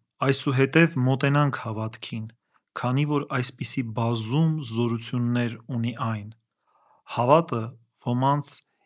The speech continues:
երկինք բարձրացրեց, հավատքով հաղթեցին ջրհեղեղին, հավատքով ամուլները զավակներ ծնեցին, փրկվեցին սրից, ազատվեցին կապանքներից, ելան գբից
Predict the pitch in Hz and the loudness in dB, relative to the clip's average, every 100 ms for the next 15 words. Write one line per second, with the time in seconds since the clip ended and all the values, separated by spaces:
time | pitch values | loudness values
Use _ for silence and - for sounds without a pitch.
0 | _ _ 123 131 123 127 135 113 107 104 | _ _ 0 0 0 -2 -4 -4 -8 -8
1 | - 107 107 - 113 107 - - _ _ | -8 -8 -6 -6 -6 -6 -8 -8 _ _
2 | _ _ - - 120 127 - - 151 156 | _ _ -10 -2 2 2 0 0 2 2
3 | - - 123 - 127 120 139 131 117 113 | -2 -6 -6 -4 -4 -2 -2 -2 -2 -2
4 | 123 120 123 113 120 113 - _ _ _ | -2 0 0 0 -2 -4 -10 _ _ _
5 | _ _ - 123 120 131 - - 151 151 | _ _ -6 0 4 4 2 2 4 4
6 | - 135 131 131 131 135 135 113 120 120 | 0 -2 0 0 0 0 0 0 0 4
7 | 127 - 131 123 120 117 107 107 - 107 | 2 2 0 0 0 -2 -4 -4 -4 -6
8 | 107 _ _ _ _ _ - 113 110 123 | -10 _ _ _ _ _ -8 -8 -2 -2
9 | 127 - 131 - 131 127 123 - - - | 0 0 0 2 2 2 0 -2 -6 -8
10 | _ _ - 127 127 120 113 120 - 127 | _ _ -2 2 2 2 0 -2 0 0
11 | 120 123 117 123 120 - 123 123 117 - | 0 0 2 -2 -2 -2 0 0 0 2
12 | - - _ _ _ _ 117 120 120 123 | 2 0 _ _ _ _ -2 0 2 0
13 | 113 127 113 127 120 | 0 -2 0 -2 0